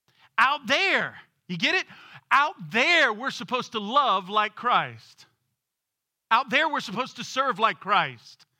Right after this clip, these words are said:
forgive like Christ, seek righteousness like Christ, overcome temptation like Christ, problem solve like Christ. Not just in here, but more specifically,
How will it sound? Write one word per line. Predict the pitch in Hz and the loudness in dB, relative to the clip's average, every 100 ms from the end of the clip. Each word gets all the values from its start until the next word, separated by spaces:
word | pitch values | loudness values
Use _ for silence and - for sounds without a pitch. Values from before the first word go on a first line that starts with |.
| _ _ _ - | _ _ _ -20
forgive | - 247 220 220 302 269 175 | -8 -4 -2 0 0 0 -2
like | 214 226 196 | 2 2 0
Christ, | - 233 202 151 127 - - - - | -2 2 2 2 -6 -18 -20 -20 -16
seek | - 294 - 208 | -4 -2 -2 -2
righteousness | 240 269 - 269 - - 226 - 247 | 0 2 -2 -8 -10 -6 -6 -6 0
like | 233 208 | 2 0
Christ, | - 247 220 165 139 - - - - - | -4 2 2 2 -4 -20 -20 -20 -10 -4
overcome | 277 285 294 - 277 277 | -2 0 -2 0 0 0
temptation | 220 254 220 - - 320 - 262 190 - - | 0 -4 -4 -2 0 0 -2 -4 -4 -8 -4
like | 233 226 214 | 0 2 0
Christ, | - 254 233 170 - - - - | -2 2 2 0 -8 -20 -20 -10
problem | - 294 294 262 254 214 | 0 2 2 0 -4 -6
solve | - 277 220 185 160 - 208 | -2 2 4 2 0 -6 0
like | 233 214 - | 2 2 -6
Christ. | - 254 214 156 - - - - - | 0 2 2 0 -10 -20 -20 -20 -8
Not | 180 285 330 190 | 2 4 2 -2
just | 131 233 302 - - | -8 -2 -2 -2 -6
in | 285 277 | -4 -4
here, | 185 285 359 277 294 - _ _ _ _ _ _ _ _ | -4 -2 0 0 -4 -8 _ _ _ _ _ _ _ _
but | 170 | -12
more | 190 196 | -8 -8
specifically, | - 175 170 - - 190 170 180 | -8 -12 -12 -12 -10 -10 -6 -8